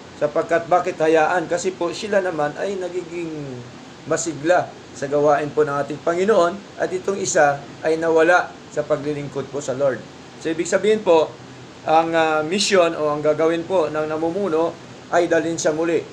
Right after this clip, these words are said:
sa gawain po ng ating Panginoong Diyos na buhay. Kaya ho, napaka-importante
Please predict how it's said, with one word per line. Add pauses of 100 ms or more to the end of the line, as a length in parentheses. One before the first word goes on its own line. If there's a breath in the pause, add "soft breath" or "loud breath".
(140)
sa
gawain
po (160)
ng
ating (480)
Panginoong
Diyos (160)
na
buhay.
Kaya
ho,
napaka-importante